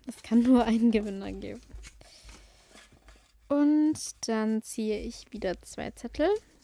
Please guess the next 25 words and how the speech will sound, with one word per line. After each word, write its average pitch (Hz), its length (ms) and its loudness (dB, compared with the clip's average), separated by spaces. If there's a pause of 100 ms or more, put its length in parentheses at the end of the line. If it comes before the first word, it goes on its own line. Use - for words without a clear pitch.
(320)
Ich - 80 -8
habe 202 120 -8
mich 214 160 -12
ein - 40 -20
bisschen 202 260 -14
umentschieden. 220 460 -8 (2000)
Nummer 302 300 6
fünf. 208 320 -2 (1300)
Dunbridge 262 400 0
Academy, 226 520 0
Anytime, 196 540 -6
Sarah 185 320 -6
Sprintz. - 540 -4 (1120)
Tritt - 320 -12
an 277 280 4
gegen 233 600 0
Scherb 202 340 -4
von 202 200 -8
Sophia 196 280 -8
Nestvogel. - 480 -14 (920)
Okay, 262 140 -2
das 277 240 -2
ist 302 160 -6
jetzt - 280 -2
echt - 280 -4